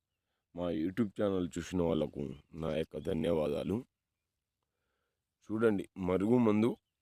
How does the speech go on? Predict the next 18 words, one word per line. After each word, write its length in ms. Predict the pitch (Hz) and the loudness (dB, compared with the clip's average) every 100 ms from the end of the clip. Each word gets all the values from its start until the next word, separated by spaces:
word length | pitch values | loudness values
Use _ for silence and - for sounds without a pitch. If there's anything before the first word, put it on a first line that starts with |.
| _ _ _ _ - | _ _ _ _ -6
విరుగుడు. 460 | 92 104 127 135 104 - _ _ _ _ _ _ _ _ _ _ _ _ _ _ _ _ _ _ - | 0 2 4 4 2 -4 _ _ _ _ _ _ _ _ _ _ _ _ _ _ _ _ _ _ -2
ఈ 100 | 120 | 2
విరుగుడు 520 | 110 101 104 123 156 156 | 2 2 2 2 6 8
అనేది 400 | 135 127 117 113 92 87 - - _ _ _ - | 8 8 6 4 4 0 -6 -18 _ _ _ -8
చాలామంది 680 | 87 95 117 113 107 98 90 82 - - - | 0 4 4 4 2 2 0 -2 -8 -18 -14
మరుగు 360 | 78 87 104 113 | -4 2 4 4
మందు 280 | 110 104 | 2 2
పెట్టి 400 | 85 87 73 80 69 85 _ _ _ _ _ _ _ _ - | -2 -8 -8 -10 -10 -12 _ _ _ _ _ _ _ _ -16
సైడ్ 300 | - 82 85 | -6 -2 0
ఎఫెక్ట్ 300 | 87 87 78 | 0 -2 -4
రావడం, 400 | 78 76 71 82 - _ _ _ _ _ _ _ _ - | -2 -2 -4 -6 -8 _ _ _ _ _ _ _ _ -10
కడుపు 280 | 85 82 95 | -8 -6 -4
నొప్పి 320 | 90 - 85 | -6 -6 -8
రావడం, 420 | 76 71 69 73 - _ _ _ _ _ _ _ _ _ | -6 -6 -6 -8 -10 _ _ _ _ _ _ _ _ _
కాలు 260 | - 80 90 | -8 -2 -2
చేతులు 360 | 85 92 87 82 | 0 0 0 -2
గుంజుకు 420 | 80 78 - 80 | -2 -4 -2 -2
రావడం, 440 | 80 69 - 80 | -2 -4 -4 -4